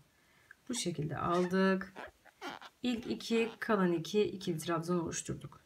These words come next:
Tekrar tığa doladım. Bir sonraki ikili trabzanı da böyle arkasından alıyoruz.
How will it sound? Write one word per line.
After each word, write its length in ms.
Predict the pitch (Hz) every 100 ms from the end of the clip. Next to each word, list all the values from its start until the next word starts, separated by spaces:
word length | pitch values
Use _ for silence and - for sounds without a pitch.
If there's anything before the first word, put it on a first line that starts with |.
| -
Tekrar 380 | 190 190 208 202
tığa 220 | 214 202
doladım. 440 | 202 190 196 202
Bir 140 | 247 277
sonraki 760 | - 202 180 156 175 175 - - - _
ikili 240 | 240 233 -
trabzanı 520 | 208 202 190 202 165
da 80 | 156
böyle 360 | 165 208 - - _ -
arkasından 880 | - 185 180 175 160 156 180 196 - - _ _ -
alıyoruz. 540 | 381 160 - 151 -